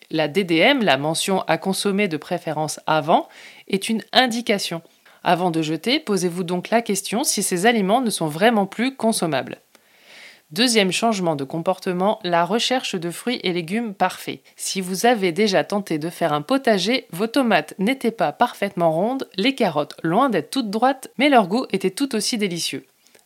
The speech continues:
Alors halte à la discrimination des fruits et légumes que l'on appelle moches.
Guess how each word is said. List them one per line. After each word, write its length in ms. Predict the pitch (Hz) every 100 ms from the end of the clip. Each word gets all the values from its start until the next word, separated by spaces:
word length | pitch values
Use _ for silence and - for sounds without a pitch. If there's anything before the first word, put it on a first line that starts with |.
| -
Alors 320 | 170 156 147 -
halte 260 | 240 208
à 60 | 156
la 100 | 143
discrimination 840 | 147 247 - 214 190 170 165 - 294
des 120 | 196
fruits 220 | - 220
et 80 | 196
légumes 380 | 160 175 247 254
que 100 | 170
l'on 160 | 147
appelle 320 | 156 170 190
moches. 460 | 151 139 175 - -